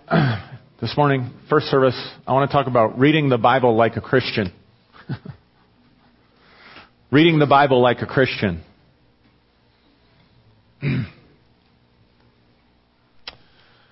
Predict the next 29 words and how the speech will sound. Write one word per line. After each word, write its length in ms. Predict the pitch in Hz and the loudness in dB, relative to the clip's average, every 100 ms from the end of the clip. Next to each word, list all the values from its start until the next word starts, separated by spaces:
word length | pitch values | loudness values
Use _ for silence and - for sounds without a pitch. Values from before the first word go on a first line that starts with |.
| _ _ _ - | _ _ _ -4
And 140 | 117 | -2
so 220 | 147 139 | 4 4
I'm 140 | 127 135 | 4 4
gonna 240 | 139 123 | 2 2
look 260 | 143 143 147 | 2 2 2
at 120 | 127 | 0
several 540 | - 143 131 123 117 | 0 0 2 2 0
verses 480 | 104 147 - 143 135 - | 0 0 2 0 0 -2
about 380 | 120 139 165 | 2 2 2
the 80 | 135 | 0
Bible 560 | 131 123 120 127 127 - | 2 2 4 2 2 0
that 140 | 120 117 | -2 0
shows 340 | - 139 127 | 0 2 2
us 140 | 131 - - _ | 0 -2 -10 _
how 100 | 117 | -2
to 60 | 135 | 2
look 180 | 135 135 | 2 0
at 80 | 117 | 0
the 60 | |
Bible. 340 | 101 104 82 - - _ _ _ _ _ _ _ _ _ _ _ _ _ - | 0 0 -2 -10 -16 _ _ _ _ _ _ _ _ _ _ _ _ _ -2
So 60 | |
I'll 60 | 113 | 0
be 100 | 117 | 2
using 280 | 131 127 127 | 2 2 0
the 80 | |
Bible, 480 | 117 113 110 104 104 - _ _ - | 2 2 4 2 -2 -12 _ _ -14
<laughs> 120 | - 117 - _ - - - - - - - _ _ _ _ - _ - - - - - _ _ _ _ _ _ _ _ _ _ _ _ _ _ - | -6 -6 -8 _ -20 -20 -20 -14 -10 -10 -12 _ _ _ _ -20 _ -18 -16 -12 -14 -16 _ _ _ _ _ _ _ _ _ _ _ _ _ _ 2
demonstrating, 600 | 151 147 - 131 101 95 | 2 2 2 2 2 2
I, 140 | 92 | -2